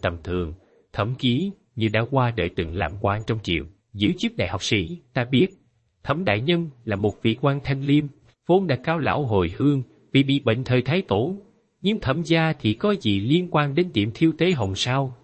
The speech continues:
"Có liên quan thật đấy hả?" Theo Nhôn Ngọc Kỳ, con trai Thẩm Ký như nói,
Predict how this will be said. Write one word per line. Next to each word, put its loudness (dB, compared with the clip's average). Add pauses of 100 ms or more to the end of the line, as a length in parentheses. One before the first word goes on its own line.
"Có 2
liên 0
quan 0
thật -6
đấy 0
hả?" -4 (460)
Theo 6
Nhôn -2
Ngọc -2
Kỳ, 0 (320)
con 2
trai 2
Thẩm -6
Ký -2
như 0
nói, -2